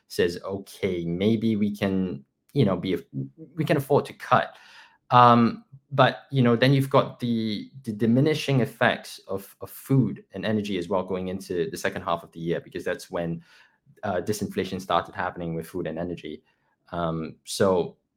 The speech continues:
you know, that isn't gonna push inflation down. It might even push inflation up.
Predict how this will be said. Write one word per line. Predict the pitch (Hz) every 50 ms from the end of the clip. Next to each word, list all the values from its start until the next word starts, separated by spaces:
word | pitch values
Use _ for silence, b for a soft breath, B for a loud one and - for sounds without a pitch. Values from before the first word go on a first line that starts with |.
| _
you | - 104
know, | 98 98 95
that | 92 110 110 - -
isn't | 98 98 101
gonna | 101 98 - 95 -
push | - - - - - - - - - - - _ _ _ _ _ _ _ -
inflation | 113 104 101 104 95 95 - - 87 85
down. | 87 82 82
It | 85
might | 87 98 107 110
even | 104 101 98 98
push | - 107 104 95
inflation | 82 - 85 85 - -
up. | - 110 - - - _